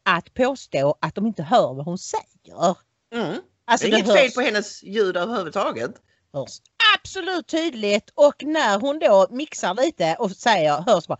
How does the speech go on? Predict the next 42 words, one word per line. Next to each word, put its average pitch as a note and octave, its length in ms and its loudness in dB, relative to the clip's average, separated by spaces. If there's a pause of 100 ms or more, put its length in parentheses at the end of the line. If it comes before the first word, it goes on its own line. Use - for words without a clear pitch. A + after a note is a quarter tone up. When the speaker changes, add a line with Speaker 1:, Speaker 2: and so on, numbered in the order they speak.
(160)
Speaker 1:
det D4 60 0
är - 20 2
exakt - 380 -4
samma C4 220 -4
ljud. D#3 500 -6
Speaker 2:
Mm. G3 180 -6 (440)
Mm. E3+ 100 -4
Speaker 1:
Så C4+ 60 -2
det D4 60 6
är A#3 120 -6 (100)
bara G4 400 4
för D4+ 200 0
att D#4 60 0
få C4 380 2
henne A#3 480 -2 (160)
ur F3+ 320 -6 (100)
balans A#3+ 1000 0
redan F#3+ 400 -2
Speaker 2:
Ja. F3+ 120 -14
Speaker 1:
innan F#3+ 500 -8
det E3 80 -14
har D3 120 -10
börjat, E3+ 580 0
liksom, C3+ 240 -12
eller D3+ 100 -6
precis F#3+ 480 -2
när E3 60 -2
hon D#3+ 200 0
har B2+ 60 -4
börjat, F3+ 480 4 (180)
att F#3 140 0
hon G3 160 -2
ska D#3+ 140 -10
bli D#3+ 140 -6
lite D#3 200 -2
förvirrad D3 840 -2
och D3+ 100 -2
framstå E3+ 600 2
som, C3 360 -2
eh, B2+ 160 2 (280)
ja, A#4+ 160 4 (760)
ogenomtänkt. D3 1040 -4